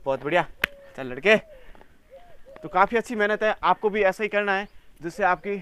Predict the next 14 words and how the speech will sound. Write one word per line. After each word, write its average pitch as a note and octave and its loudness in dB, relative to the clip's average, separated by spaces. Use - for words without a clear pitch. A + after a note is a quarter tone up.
काफ़ी E3+ -6
ज़्यादा F#3 -2
strength F#3 -4
बढ़ेगी। F3 0
आप G#3+ 4
सोच A3+ -2
रहे B3 2
होंगे G3 4
एक D#3 2
बात, E3 0
चल D#3+ -8
भाई D3+ -4
खींच C3+ -6
रस्सा। B2 -14